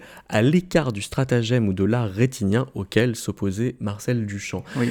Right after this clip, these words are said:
Speaker 1: C'est-à-dire que, euh, cet esprit duchampien, il n'est pas, euh, seulement dans le goût de la facétie,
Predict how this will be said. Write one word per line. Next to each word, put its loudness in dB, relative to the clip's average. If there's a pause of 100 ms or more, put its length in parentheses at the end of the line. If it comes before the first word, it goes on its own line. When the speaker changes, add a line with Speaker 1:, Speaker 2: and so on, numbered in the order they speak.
Speaker 1:
C'est-à-dire 4
que, 2
euh, 4
cet -2
esprit 0
duchampien, 0 (600)
il 6
n'est 6
pas, 0
euh, 4
seulement 4
dans 4
le 2
goût 4
de 2
la 4
facétie, -2